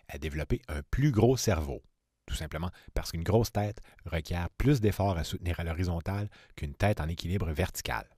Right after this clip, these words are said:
Les singes n'ont pas de poils sur le visage. Ils peuvent alors mieux communiquer à l'aide d'expressions faciales variées, qu'ils combinent avec des sons et des cris. Bien sûr,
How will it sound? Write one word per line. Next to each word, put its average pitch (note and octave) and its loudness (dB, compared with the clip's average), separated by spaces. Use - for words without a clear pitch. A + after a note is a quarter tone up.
Les E2 -2
singes D3 0
n'ont E2+ -2
pas C#3+ 4
de - -10
poils C#3 2
sur - 2
le B2 6
visage. D#2+ 0
Ils D#2 -10
peuvent E2 0
alors E2+ 0
mieux F2 4
communiquer F#2 -2
à E2+ 2
l'aide D#2+ 2
d'expressions - 0
faciales A2 0
variées, D#2+ 0
qu'ils - -16
combinent D2+ -4
avec C#2+ -6
des D2 -8
sons - -4
et G#2+ 2
des F#2+ 2
cris. - -10
Bien F#2 2
sûr, D3+ 0